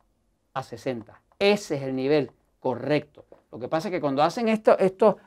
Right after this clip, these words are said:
pronunciamientos, toman toda la población de toda la gente enferma que hay y entonces le dicen que usted tiene que parecerse a todos los enfermos. Asegúrese que usted está entre cuarenta y sesenta, usted y sus seres queridos. La prueba específica que se usa para,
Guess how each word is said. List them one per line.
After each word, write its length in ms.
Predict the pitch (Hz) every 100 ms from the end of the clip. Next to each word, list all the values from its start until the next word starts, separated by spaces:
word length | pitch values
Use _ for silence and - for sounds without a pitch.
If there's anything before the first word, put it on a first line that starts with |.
| _
pronunciamientos, 1000 | - 175 175 180 - 180 214 226 165 117 - _ _
toman 300 | 170 190 208
toda 480 | 190 208 262 277 269
la 120 | 240
población 380 | 226 220 208 247
de 80 | 190
toda 180 | 202 233
la 100 | 214
gente 200 | 220 247
enferma 320 | 226 254 247
que 140 | 262
hay 180 | 262 254
y 40 |
entonces 320 | 180 175 180 190
le 80 |
dicen 360 | 233 247 202 170 - _
que 80 | 143
usted 160 | 160
tiene 180 | 151 185
que 80 | 190
parecerse 400 | 185 190 247 -
a 80 | 147
todos 160 | 143
los 80 | 165
enfermos. 380 | 151 131 120 - _ _ _ _ _ _ _ _ _ _
Asegúrese 800 | - 156 156 175 302 233 - 113 _ _ _ -
que 60 |
usted 160 | 139 170
está 160 | 170
entre 240 | 196 160 151
cuarenta 420 | 143 175 254 214
y 60 | 160
sesenta, 560 | 160 180 202 160 98 _ _
usted 240 | 147 - 202
y 40 |
sus 160 | 190 156
seres 200 | 165 165
queridos. 360 | 156 120 110 _ _ -
La 260 | 156 156
prueba 560 | 165 190 262 226 190 - -
específica 800 | 156 135 - 135 - 226 185 139
que 120 | -
se 100 | -
usa 320 | 160 202 156
para, 280 | 127 131 120